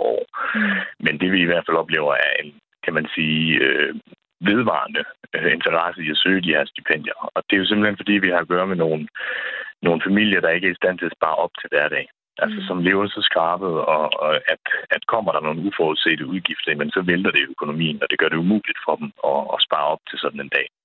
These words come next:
Speaker 1: Så noget af det, de, øh, vores ansøgere siger til os, når de, når de søger midlerne, men så handler det jo ikke om, kan man sige, at, at, at kunne følge med på de andre familiers vilkår. Det handler om, at deres børn kan få lov til at føle sig lidt som de andre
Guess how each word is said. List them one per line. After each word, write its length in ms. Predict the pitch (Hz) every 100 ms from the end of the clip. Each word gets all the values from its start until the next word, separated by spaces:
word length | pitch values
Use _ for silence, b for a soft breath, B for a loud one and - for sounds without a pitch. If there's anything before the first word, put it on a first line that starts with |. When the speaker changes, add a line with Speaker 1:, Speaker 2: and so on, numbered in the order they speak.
| _ B B B B B B B -
Speaker 1:
Så 80 | 82
noget 180 | 92 101
af 80 |
det, 200 | 98 98
de, 280 | 90 82 76 69
øh, 100 | - - - _ _ -
vores 160 | 78 82
ansøgere 460 | 80 85 85 71
siger 240 | 76 87 87
til 140 | -
os, 220 | 80 120 -
når 80 | 76
de, 220 | 69 69 -
når 60 | 78
de 120 | - -
søger 180 | 90
midlerne, 440 | 95 101 80 78 78 78
men 100 | 76
så 200 | - 92 90 _ _ _
handler 400 | - - 98 110
det 140 | 104 82
jo 80 | 78 90
ikke 180 | 98 85
om, 220 | 80 80 - _ _ _ _ _ -
kan 80 | 82
man 140 | 76 -
sige, 200 | 87 85 90 76
at, 100 | 76 73 - _ -
at, 80 | 78 78
at 80 | 76
kunne 180 | - -
følge 180 | 87 85
med 220 | 82 87
på 100 | -
de 120 | - 76
andre 220 | 85 - 90
familiers 380 | 90 82 73 -
vilkår. 400 | 101 123 92 78
Det 140 | 78 85
handler 160 | 85 82 78
om, 60 | - B B B -
at 120 | -
deres 160 | 78 - 87
børn 160 | 80 -
kan 100 | 76 -
få 60 |
lov 200 | 76 76
til 100 | -
at 100 | 78 82
føle 160 | 78
sig 100 | -
lidt 180 | 87 92 -
som 120 | 73
de 120 | 69
andre 180 | 64